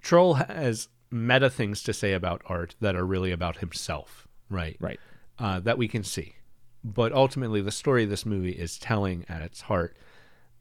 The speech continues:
Speaker 1: is a story of a working class person who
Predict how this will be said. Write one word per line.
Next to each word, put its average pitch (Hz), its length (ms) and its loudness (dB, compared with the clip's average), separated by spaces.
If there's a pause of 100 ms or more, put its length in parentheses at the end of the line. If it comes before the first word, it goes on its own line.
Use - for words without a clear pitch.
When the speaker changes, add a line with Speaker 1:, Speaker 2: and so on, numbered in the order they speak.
Speaker 1:
is 92 360 -4
a 98 80 -6
story 95 600 0
of 90 600 -6 (160)
a 95 140 -2
working 110 340 0
class 98 260 -2
person 87 520 -4 (100)
who 85 460 -4